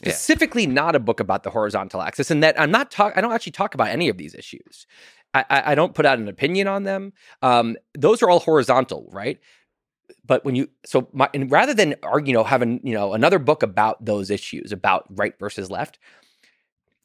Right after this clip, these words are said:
Speaker 2: I wanted to do a book about this other axis. And so on this axis, th-,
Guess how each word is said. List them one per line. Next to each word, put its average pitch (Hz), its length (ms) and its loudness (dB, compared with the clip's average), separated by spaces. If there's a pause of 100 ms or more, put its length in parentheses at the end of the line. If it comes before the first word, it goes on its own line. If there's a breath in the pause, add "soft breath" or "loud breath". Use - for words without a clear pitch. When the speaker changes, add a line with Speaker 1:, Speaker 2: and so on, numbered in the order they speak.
Speaker 2:
I 156 60 4
wanted 190 240 4
to 185 60 -8
do 185 100 6
a 151 60 2
book 139 220 2
about 120 460 2
this 120 160 2
other 196 240 4
axis. 104 680 -8
And 123 180 0
so 131 140 4
on 120 220 2
this 285 220 0
axis, - 720 -16 (800)
th-, - 340 -20